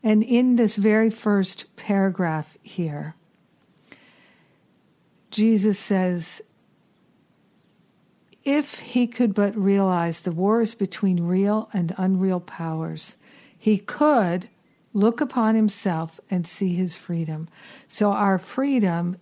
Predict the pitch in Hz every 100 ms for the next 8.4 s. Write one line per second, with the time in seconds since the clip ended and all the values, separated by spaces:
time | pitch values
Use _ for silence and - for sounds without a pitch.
0 | - 196 190 - - 190 - - - 240
1 | 196 175 170 - _ - - _ _ _
2 | 214 175 190 175 170 170 180 - - _
3 | _ _ _ _ _ _ _ _ _ _
4 | _ _ _ - 202 214 - 208 208 208
5 | - _ _ _ _ _ _ _ _ _
6 | _ _ _ 180 190 226 214 175 170 175
7 | _ _ _ _ - 202 196 185 - 175
8 | 165 175 170 -